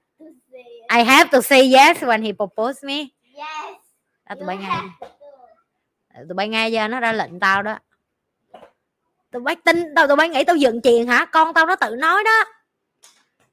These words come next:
Speaker 2: So how about your boyfriend? Is that true that you tell your boyfriend that you already have another boyfriend, and if they want to be your boyfriend, they have to be okay with it?
Speaker 1: I,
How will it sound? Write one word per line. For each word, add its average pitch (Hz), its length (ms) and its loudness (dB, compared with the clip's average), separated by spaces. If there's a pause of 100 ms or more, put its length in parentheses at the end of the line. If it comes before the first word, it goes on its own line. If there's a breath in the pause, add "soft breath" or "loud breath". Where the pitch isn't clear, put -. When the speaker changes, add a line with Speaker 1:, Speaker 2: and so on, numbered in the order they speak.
(960)
Speaker 2:
So 294 140 -4
how 285 200 4
about 247 220 2
your 240 100 0
boyfriend? 226 520 -2
Is 220 100 -12
that 285 180 -4
true 262 300 -8
that 190 220 -2
you 233 160 -4
tell 240 260 2
your 226 140 -2
boyfriend 208 600 -4
that 175 120 -10
you 190 140 -6
already 208 260 -2
have 196 180 -10
another 190 300 -8
boyfriend, 202 500 -8
and 185 180 -12
if 196 200 -10
they 196 120 -6
want 214 220 -6
to 202 60 -10
be 185 100 -8
your 180 160 -6
boyfriend, 190 640 -8 (880 soft breath)
they 208 140 -6
have 233 180 -2
to 214 80 -6
be 190 180 -4
okay 196 320 -6
with 165 220 -12
it? 151 120 -16 (840)
Speaker 1:
I, 233 140 -20